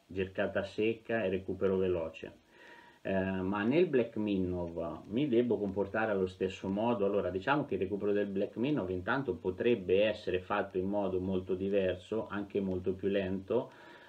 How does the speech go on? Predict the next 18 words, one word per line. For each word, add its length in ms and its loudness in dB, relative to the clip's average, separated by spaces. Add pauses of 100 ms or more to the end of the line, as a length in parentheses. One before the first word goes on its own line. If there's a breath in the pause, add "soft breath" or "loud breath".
eh, 520 4
o 220 4
con 200 2
una 180 2
gercata 560 0
lunga 640 2 (340 loud breath)
e 300 0
più 120 0
lenta, 440 2
o 260 6
un 120 4
recupero 440 2
lineare, 840 -2
perché, 540 2 (540 loud breath)
eh, 120 2
a 300 4
differenza 800 4
del 640 4